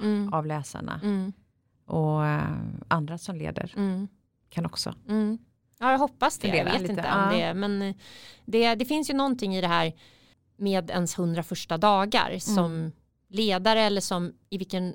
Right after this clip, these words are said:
Speaker 1: roll som helst egentligen. Det finns en, en jättebra bok som heter The First Ninety Days, och då är det nittio dagar då, då. Men, men den handlar väldigt mycket om att, eh, när man är ny på en roll så är det väldigt vanligt att man kutar in och börjar göra massa förändringar.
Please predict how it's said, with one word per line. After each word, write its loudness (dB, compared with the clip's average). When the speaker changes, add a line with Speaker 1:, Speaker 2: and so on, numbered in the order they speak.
Speaker 1:
roll 0
som -6
helst -2
egentligen. -2
Det -4
finns -2
en, -2
en -2
jättebra -4
bok -2
som -4
heter -6
The -6
First -4
Ninety -4
Days, -2
och -8
då -2
är 0
det -2
nittio 0
dagar 4
då, -6
då. -4
Men, -2
men -2
den 0
handlar 4
väldigt 2
mycket -6
om -2
att, -8
eh, -2
när 4
man 0
är 2
ny 4
på -2
en 2
roll 2
så -2
är 2
det 2
väldigt 2
vanligt 2
att -4
man -4
kutar -2
in 2
och -2
börjar 2
göra 0
massa -4
förändringar. 0